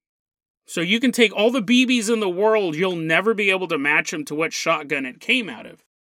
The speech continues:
However, the shells themselves, when that hammer comes down and clicks the back of the shell to ignite the gunpowder for the shot to come out, the hammer on the shotgun is unique, and it can actually leave a fairly unique impression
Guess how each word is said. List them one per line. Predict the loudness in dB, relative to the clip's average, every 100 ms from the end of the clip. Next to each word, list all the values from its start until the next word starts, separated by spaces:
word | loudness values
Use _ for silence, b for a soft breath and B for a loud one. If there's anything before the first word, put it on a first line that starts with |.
| _ _ _ -4
However, | 0 2 4 4 2 0
the | -2
shells | -2 0 2 4 4 2 -2 -6 -8
themselves, | -6 -2 0 2 2 2
when | -4 -6
that | -6
hammer | -2 0 2 0
comes | -2 -2 -2 0
down | 2 2 2
and | -4 -10
clicks | -6 -4 -4 -6
the | -4
back | 0 0 -2
of |
the | -4
shell | -2 0 0 0
to | -4 -6
ignite | -4 -4
the | -4
gunpowder | -6 -4 -4 -4
for | -6
the | -12
shot | -10 -10 -10
to |
come | -14 -10
out, | -10 -12 b b b b b b b
the | 0
hammer | 4 4 4
on | 0
the |
shotgun | 0 -2 -2 -4 -6 0
is | 2 2 2
unique, | 0 2 2 2 0 -4
and | -4
it | -2
can | 0
actually | 0 0 -6 -6
leave | -8 -2 0 2 2
a | -2 -4 -14
fairly | _ _ 0 2 2 0
unique | -2 -2 -2 -4 -4
impression | -4 -2 -2 -2 -4